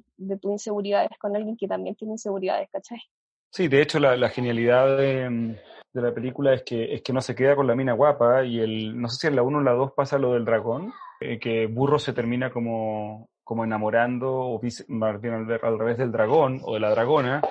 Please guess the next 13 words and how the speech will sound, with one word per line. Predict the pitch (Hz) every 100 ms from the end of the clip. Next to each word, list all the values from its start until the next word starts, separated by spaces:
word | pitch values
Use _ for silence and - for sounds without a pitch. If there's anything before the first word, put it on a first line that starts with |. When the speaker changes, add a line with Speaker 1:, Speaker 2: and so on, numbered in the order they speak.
| - -
Speaker 2:
que | -
es | 170
un | 147
símbolo | 170 160 139 135
de | 123
poder, | 123 160 151 117
pero | 113 113
no | 127
un | 131
símbolo | - 135 131 123
de | 123
belleza. | 120 139 135 - 127 -
Entonces, | 113 120 127